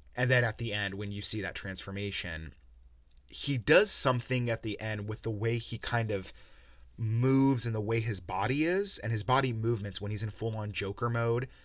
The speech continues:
he's kind of doing, like, this lock and pop kind of <laughs> move. I don't know how else to explain it. It gave me these chilling vibes of how the Joker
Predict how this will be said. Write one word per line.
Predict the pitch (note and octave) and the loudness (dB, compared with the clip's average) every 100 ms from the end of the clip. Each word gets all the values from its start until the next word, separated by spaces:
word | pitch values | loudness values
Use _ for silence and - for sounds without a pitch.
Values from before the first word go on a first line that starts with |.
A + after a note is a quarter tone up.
| - - | -20 -2
he's | C3+ B2+ | 0 2
kind | C3 B2 | 2 2
of | |
doing, | B2+ A#2+ | 0 -2
like, | A2+ | -2
this | G#2+ - | -6 -8
lock | F#2+ G2 G#2+ - | -6 -4 -4 -4
and | G#2+ | -6
pop | G#2 G2+ - | -4 -4 -6
kind | - C3+ | -2 0
of | C3+ B2+ | 2 4
<laughs> | |
move. | E3+ - - - - - - | 4 2 -4 -8 -6 -6 4
I | C#3+ | 6
don't | D3 | 8
know | C#3+ | 6
how | |
else | C3 - | 4 4
to | |
explain | A2+ - - B2+ A2 | 2 2 0 0 0
it. | F2+ - - - - - - | -2 -6 -16 -20 -20 -20 -2
It | B2+ C3 B2+ | 2 2 2
gave | C3+ C#3+ | 4 4
me | C#3+ C#3 | 2 0
these | A2+ G#2+ | -2 -2
chilling | - - - B2+ B2+ B2+ | -2 0 2 2 2 0
vibes | G#2 F#2 F#2+ G#2+ B2+ C3+ - A2+ | 0 -2 0 0 0 -2 -4 -4
of | G#2+ | -4
how | - A2 G#2+ G#2 G#2 - - - - - | 0 0 2 0 -2 -6 -20 -20 -20 -8
the | A2 A#2+ | -2 -2
Joker | - - B2 B2 - B2+ B2+ | 0 2 4 2 2 2 2